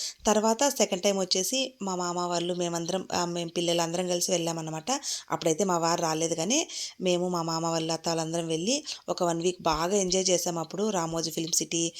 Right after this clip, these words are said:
ఆ వండర్లా, అసలు మొత్తం ఆ వన్ వీక్ మొత్తం తిరగడమే అన్నమాట. అప్పుడు అలా వెళ్ళున్నాము, just అప్పుడు హాలిడేస్లో ఏమో వెళ్ళున్నాము. మళ్ళీ ఇప్పుడు, ఇప్పుడు ఇది వచ్చేసి థర్డ్ టైమ్ అన్నమాట. ఆ, అమ్మమ్మని చూసుకొని వద్దాము అనేసి, ఇంకా అమ్మమ్మ,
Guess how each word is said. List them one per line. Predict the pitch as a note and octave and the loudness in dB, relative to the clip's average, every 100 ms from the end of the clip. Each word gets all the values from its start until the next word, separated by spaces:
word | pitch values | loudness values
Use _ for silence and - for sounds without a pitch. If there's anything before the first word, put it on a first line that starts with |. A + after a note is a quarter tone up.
| - - - | -8 -4 -2
ఆ | |
వండర్లా, | F3 E3+ E3+ E3 E3 D#3+ E3 - | 2 2 2 2 2 0 -2 -2
అసలు | E3 F#3+ | -2 0
మొత్తం | E3+ E3 G#3+ G#3 | 0 -2 -2 0
ఆ | |
వన్ | F3 E3+ F3+ | 2 2 2
వీక్ | G#3+ | 2
మొత్తం | G3+ E3+ - A3 | 0 -4 -2 -2
తిరగడమే | - F3+ F3+ G3 | 0 0 2 0
అన్నమాట. | F#3 F3 E3 F#3+ B3 E4+ - - - F#3+ | -2 -2 -4 -2 -2 -2 -4 -8 -6 -4
అప్పుడు | F#3+ G3+ | -2 2
అలా | F#3 F3+ | 4 6
వెళ్ళున్నాము, | F3 F3 F3 E3 F3+ | 6 4 0 0 -2
just | G#3+ E3+ - | 2 2 2
అప్పుడు | E3+ F3 | 2 0
హాలిడేస్లో | E3+ F3+ G#3 G#3+ F#3 | 2 4 4 4 4
ఏమో | F#3 | 4
వెళ్ళున్నాము. | E3 E3 E3+ D#3 F3+ E4+ A#4 - - - | 2 2 -2 -2 -2 -4 -4 -8 -8 -2
మళ్ళీ | G#3 G#3 | 2 2
ఇప్పుడు, | G3+ G3 | 4 4
ఇప్పుడు | F3+ F#3+ - G#3+ | 4 2 4 4
ఇది | F#3 | 4
వచ్చేసి | - G#3+ | 0 -2
థర్డ్ | B3 A#3 F3+ | -2 0 0
టైమ్ | F3+ F#3 | 2 0
అన్నమాట. | E3+ D#3+ D#3+ D#3 B3+ - - - | 0 -2 -4 -2 -2 -2 -8 -6
ఆ, | F#3 | -2
అమ్మమ్మని | F3 E3 E3 E3+ E3+ F3+ | -2 -2 -2 -2 -2 2
చూసుకొని | - - E3+ | 0 0 -6
వద్దాము | D#3+ E3 E3 | -2 -2 -2
అనేసి, | E3 D#3+ D3+ D4 G4 - - - | -4 -4 -2 -2 -2 -4 -8 -8
ఇంకా | E3+ | -6
అమ్మమ్మ, | E3 D#3+ E3 D#3+ D#3 | -2 -2 -2 -2 -4